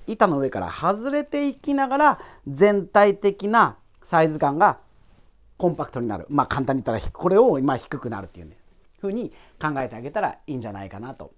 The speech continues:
思います。スノーボード一番初めに始めた時、スクールとか人に教わる時って、まず板の上からお尻も頭も外さないようにきちんと立ってごらんって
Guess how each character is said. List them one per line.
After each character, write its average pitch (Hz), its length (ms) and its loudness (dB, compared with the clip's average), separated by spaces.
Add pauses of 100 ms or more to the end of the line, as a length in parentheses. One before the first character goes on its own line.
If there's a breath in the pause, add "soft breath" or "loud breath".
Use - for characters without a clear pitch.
(200)
思 113 240 -12
い 85 180 -20 (140)
ま 143 160 -4
す。 - 260 -16 (1400 soft breath)
ス - 140 -10
ノ 175 200 2
ー - 20 0
ボ 185 160 0
ー 147 40 -2
ド 127 80 0
一 120 280 -10
番 190 240 2
初 180 180 -2
め 190 80 -6
に 185 140 -6
始 160 240 -6
め 165 100 -4
た 165 140 -2
時、 131 240 -10
ス - 100 -20
ク 160 160 -4
ー - 20 0
ル 160 120 -2
と 156 100 -2
か 117 240 -8
人 - 220 -10
に 147 60 -4
教 143 200 -4
わ 143 80 0
る 139 60 -10
時 131 180 -10
っ - 60 -20
て、 104 320 -12 (340 soft breath)
ま 240 160 -2
ず 196 160 -8
板 208 240 -4
の 196 140 -4
上 170 120 0
か 156 120 -2
ら 151 80 2
お 147 60 -2
尻 175 200 -8
も 170 120 0
頭 170 280 -2
も 156 80 -6
外 156 220 -8
さ 190 160 -4
な 196 160 -2
い - 20 -2
よ 196 80 -2
う 180 40 -6
に 165 100 -8
き - 80 -20
ち 196 100 -10
ん 202 80 -6
と 165 160 -6
立 170 80 -4
っ 190 140 -8
て 180 100 -4
ご 147 120 -4
ら 139 200 -2
ん 143 60 -8
っ - 20 -8
て - 380 -8